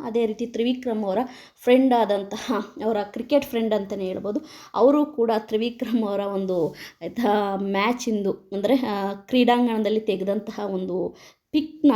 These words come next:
ಆಯಿತಾ, ಶೇರ್ ಮಾಡಿ ನಮ್ಮ ತ್ರಿವಿಕ್ರಮ್ ಅವರಿಗೆ ವಿಶ್ ಮಾಡಿದರು. ಅದೇ ರೀತಿ ಮುದ್ದು ಸೊಸೆ ಸೀರಿಯಲ್, ಆಯಿತಾ, ಫ್ರೆಂಡ್ ಕ್ಯಾರೆಕ್ಟರ್ ಮಾಡಿರುವಂಥವ್ರು ನನಗೂ ತುಂಬಾ ಇಷ್ಟ. ಆ, ಮುದ್ದು ಸೊಸೆಯಲ್ಲಿ ನಾನು ತುಂಬ ಇಷ್ಟಪಡ್ತೀನಿ ಅವ್ರ ಕಾಮಿಡಿ ಎಲ್ಲ. ಹಾಗಾಗಿ ಅವರೂ ಕೂಡ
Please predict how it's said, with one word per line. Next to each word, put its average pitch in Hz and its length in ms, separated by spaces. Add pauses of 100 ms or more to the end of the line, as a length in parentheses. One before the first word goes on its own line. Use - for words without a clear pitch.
(220)
ಆಯಿತಾ, 214 200
ಶೇರ್ 220 440
ಮಾಡಿ 196 300
ನಮ್ಮ 196 180
ತ್ರಿವಿಕ್ರಮ್ 202 520
ಅವರಿಗೆ 185 180
ವಿಶ್ 202 280
ಮಾಡಿದರು. 165 400 (280)
ಅದೇ 254 280
ರೀತಿ 254 260
ಮುದ್ದು 220 340
ಸೊಸೆ 202 320
ಸೀರಿಯಲ್, 180 500 (100)
ಆಯಿತಾ, 190 480 (220)
ಫ್ರೆಂಡ್ 262 380
ಕ್ಯಾರೆಕ್ಟರ್ 202 440
ಮಾಡಿರುವಂಥವ್ರು 190 840
ನನಗೂ 233 320
ತುಂಬಾ 190 360
ಇಷ್ಟ. 180 400 (520)
ಆ, 196 200
ಮುದ್ದು 202 280
ಸೊಸೆಯಲ್ಲಿ 233 380
ನಾನು 190 180
ತುಂಬ 190 240
ಇಷ್ಟಪಡ್ತೀನಿ 190 600
ಅವ್ರ 190 100
ಕಾಮಿಡಿ 185 460
ಎಲ್ಲ. 175 280
ಹಾಗಾಗಿ 202 380
ಅವರೂ 226 380
ಕೂಡ 247 240